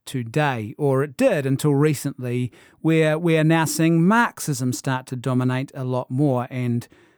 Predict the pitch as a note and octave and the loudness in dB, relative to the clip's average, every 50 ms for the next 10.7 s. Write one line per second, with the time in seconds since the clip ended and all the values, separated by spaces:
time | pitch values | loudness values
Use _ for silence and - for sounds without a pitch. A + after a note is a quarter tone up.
0 | _ _ _ - A#2+ A#2 A#2 B2 - - B2 - - A#2 A2+ - - - - C3+ | _ _ _ -12 -10 -10 -12 -14 -14 -14 -14 -12 -12 -12 -14 -14 -14 -6 -4 -2
1 | B2+ A#2+ A#2+ B2 B2 - - - C3 - A2+ A#2+ B2 C#3 B2 B2 B2 A#2+ A2+ A#2 | -2 -2 -2 -4 -4 -6 -8 -8 -8 -6 -8 -10 -8 -6 -6 -4 -4 -4 -4 -4
2 | A#2+ C3+ A#2 G#2 B2 - - A#2+ B2+ B2 B2 C3+ C#3+ C3+ A2 A#2+ A2 A2 - C3+ | -4 -4 -4 -6 -8 -10 -8 -6 -4 -2 0 0 0 0 0 -2 -2 -4 -4 -4
3 | C3+ C#3 C3 B2+ A#2+ A#2+ A2+ A2+ A#2 A#2+ - - C#3 B2+ A#2 A#2+ - - C3+ - | -2 -2 -2 -2 -4 -6 -4 -4 -6 -6 -4 -2 -2 -2 -2 -4 -6 -8 -8 -8
4 | B2+ B2 - - - B2+ A#2+ A#2+ B2 A2 G#2+ A#2 B2+ B2 A#2+ A2+ A2 - - A2+ | -8 -10 -10 -8 -8 -6 -4 -2 -4 -2 -2 -2 -2 -2 -2 -4 -8 -8 -6 -2
5 | A#2 B2 B2 B2 B2 - - B2+ A2+ A#2+ A2+ - - - - - - _ _ - | -2 -2 -2 -2 -6 -8 -8 -4 -2 -2 -2 -4 -6 -14 -20 -20 -20 _ _ -16
6 | A#2 - C3 B2 - - - D3 C3+ C3 B2+ - - - A#2+ - - C3 B2+ - | -8 -8 -8 -8 -6 -4 -2 0 0 0 -2 -4 -8 -10 -10 -6 -4 -4 -2 -2
7 | - A#2+ A#2 A2+ A2+ C3 B2+ B2 A#2+ A#2 A#2 - _ _ - - - - D#3+ D3+ | -4 -4 -6 -4 -4 -2 -2 0 -2 -2 -4 -6 _ _ -16 -14 -4 0 0 2
8 | C#3+ B2 A#2+ A2+ - B2+ B2 - C#3 B2 A2 A#2 A#2+ B2+ B2 A2+ A2+ A#2+ A#2 - | 2 0 -4 -6 -10 -12 -10 -10 -10 -8 -8 -8 -6 -6 -4 -4 -6 -6 -8 -10
9 | - - - F3+ F3 - D#3 C#3 - - - - - - - - F#3+ G3+ - - | -12 -4 -4 -2 -2 0 -2 -4 -4 -8 -16 -20 -20 -20 -2 0 0 0 0 0
10 | G#3+ G#3 A#3 B3 A3 - A#3+ - - F#3 F3 E3+ D#3 C#3 | 0 2 2 0 0 0 -2 0 2 4 4 4 2 0